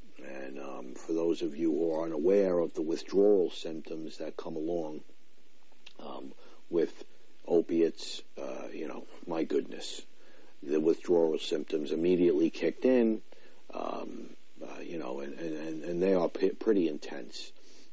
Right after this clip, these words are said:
Um, you know, you have this feeling like you just can't move, and I remember having that feeling no matter,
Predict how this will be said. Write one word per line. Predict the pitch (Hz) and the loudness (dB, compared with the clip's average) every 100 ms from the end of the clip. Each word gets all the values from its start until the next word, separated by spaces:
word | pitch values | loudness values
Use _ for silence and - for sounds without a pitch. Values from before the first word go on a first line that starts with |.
| - - | -8 -8
Um, | 65 65 65 71 | -6 -6 -6 0
you | 95 | 2
know, | 76 | 2
you | 78 | 2
have | 80 - | 0 -2
this | 78 - | -2 -4
feeling | - 92 90 80 73 | 0 4 4 2 -2
like | 73 - | -6 -6
you | - | 0
just | 87 - | 0 0
can't | - 78 65 - | -6 -6 -6 -2
move, | 87 87 69 64 | 2 2 2 -2
and | 71 67 | -4 -4
I | |
remember | 69 76 80 90 80 - | -2 -2 -2 -2 -2 -4
having | - 85 82 67 | -4 -4 -4 -4
that | 65 - | -6 -8
feeling | - 87 78 73 71 | -2 0 0 -2 -6
no | 73 | -6
matter, | 78 78 71 | -6 -6 -6